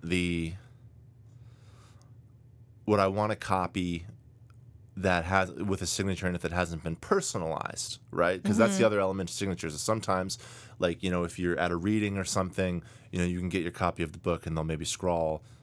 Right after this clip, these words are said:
Speaker 1: a message or your
Speaker 2: To
Speaker 1: na-,
Speaker 2: Eric.
Speaker 1: or, like, your name or, like, something like that in it to really kinda drive home the fact that, um,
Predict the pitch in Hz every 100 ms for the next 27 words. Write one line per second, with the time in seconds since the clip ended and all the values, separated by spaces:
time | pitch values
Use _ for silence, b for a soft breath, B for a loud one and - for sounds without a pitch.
0 | b - 95 139 139 135 120 101 92 92
1 | - - 208 170 160 156 - 120 120 110
2 | 101 - 92 90 117 123 123 120 113 101
3 | 98 98 92 - 110 110 107 98 90 101
4 | 95 95 90 92 - 85 90 92 87 92
5 | 85 78 87 87 85 104 107 95 - b
6 | b b b b 95 - 90 85 80 -
7 | - 87 82 82 - - b b b -
8 | - 85 82 78 73 71 71